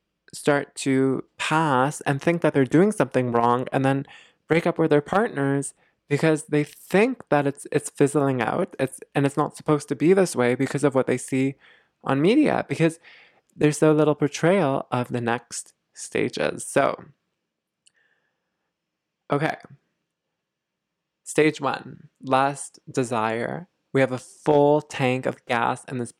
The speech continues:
brand new car with the nitros, and this car is performing really well.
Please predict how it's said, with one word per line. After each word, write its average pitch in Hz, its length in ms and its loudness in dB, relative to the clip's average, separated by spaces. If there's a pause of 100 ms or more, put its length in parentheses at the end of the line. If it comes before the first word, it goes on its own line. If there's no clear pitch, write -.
brand 127 480 0
new 127 120 -4
car 113 440 -2
with - 260 -2
the 110 100 -2
nitros, - 760 -4
and 107 280 -4
this 113 220 -6
car 107 280 0
is - 120 -6
performing 107 580 -8
really 110 220 -2
well. 113 380 -8